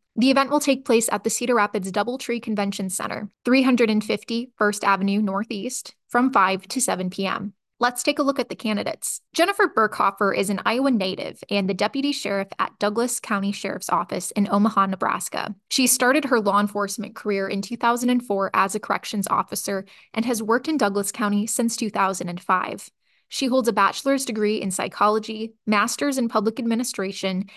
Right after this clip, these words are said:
and is a graduate from the F B I National Academy. Jeff Coday currently leads the Las Vegas Metropolitan Police Department's Traffic Bureau. Coday has spent twenty-three of his twenty-seven years in law enforcement with the department.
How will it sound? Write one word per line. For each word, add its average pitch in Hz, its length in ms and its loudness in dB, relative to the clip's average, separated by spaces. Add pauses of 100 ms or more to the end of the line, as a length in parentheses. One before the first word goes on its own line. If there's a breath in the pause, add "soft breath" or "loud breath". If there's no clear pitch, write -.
(140)
and 233 100 4
is 220 120 2
a 226 40 2
graduate 220 460 2
from 247 160 0
the 247 140 0
F 202 160 -4
B 214 120 -2
I 196 160 0
National 185 460 -6
Academy. 196 600 -2 (340)
Jeff 247 240 2
Coday 269 460 4
currently 320 420 0
leads 247 360 -2
the 208 100 0
Las 202 320 4
Vegas 202 400 -4
Metropolitan 196 640 -2
Police 240 320 -2
Department's 202 500 -2
Traffic - 380 -2
Bureau. - 400 -4 (480 soft breath)
Coday 220 360 4
has 214 200 0
spent 196 360 -4
twenty-three 285 840 0
of 190 140 -2
his 196 160 -2
twenty-seven 202 640 -2
years 196 320 -2
in 190 160 -4
law 202 180 2
enforcement 214 580 -2
with 196 200 -4
the - 80 -6
department. 190 540 -2